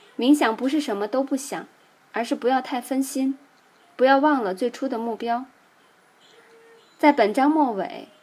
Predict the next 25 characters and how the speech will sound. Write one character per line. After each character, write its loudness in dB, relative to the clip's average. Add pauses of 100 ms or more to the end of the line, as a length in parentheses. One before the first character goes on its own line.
(140)
是 0
今 4
日 4
的 -2
意 2
志 -6
力 -2
训 -2
练， -4
希 0
望 4
大 0
家 -2
可 -2
以 0
利 -2
用 -4
闲 -4
暇 -4
时 -10
间 -4 (220)
进 -2
行 -2
实 -8
践 -6